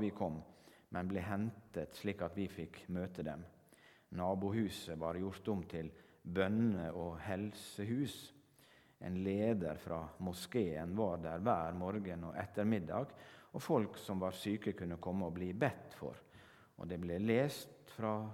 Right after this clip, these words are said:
Koranen. Sara hadde vært der flere ganger. Mor forklarte at en djinn, en vond ånd,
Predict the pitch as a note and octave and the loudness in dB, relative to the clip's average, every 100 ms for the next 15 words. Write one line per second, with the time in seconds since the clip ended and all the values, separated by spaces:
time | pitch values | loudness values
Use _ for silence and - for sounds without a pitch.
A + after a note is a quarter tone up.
0 | - - A#2+ F#2 C#2 D#2+ C#2+ C#2 - _ | -6 -2 0 0 0 -4 -6 -10 -18 _
1 | _ _ - - - - - B2 F#2+ F2+ | _ _ -20 -20 -20 -12 2 6 6 4
2 | E2+ F#2 F#2+ G2+ - - D#2+ E2 - - | 2 0 2 2 0 -4 -4 -4 -8 -20
3 | - - G#2 F#2+ G#2+ E2+ D#2+ E2+ D#2+ C#2 | -20 -8 -2 2 2 0 -2 -2 -4 -6
4 | - - _ _ - - _ _ - G#2 | -12 -20 _ _ -20 -20 _ _ -2 0
5 | G2 F2 - F#2 - B2+ A2+ E2+ - - | 0 -2 -6 -10 -2 4 4 4 -4 -16
6 | - E2 D2 F2+ - D2+ F2+ F2+ F2+ F2 | -10 -8 -6 -8 -10 -8 -4 -2 -2 -2
7 | F2 E2+ G2 F2 G2 G2+ D#3 G#2 - - | -6 -8 -8 -4 -2 0 2 0 -2 -12
8 | - F2+ F2+ A2+ G#2+ F#2+ F2+ - G2+ D3+ | -8 -6 -2 0 2 2 -2 0 0 2
9 | F3 G2 | 2 0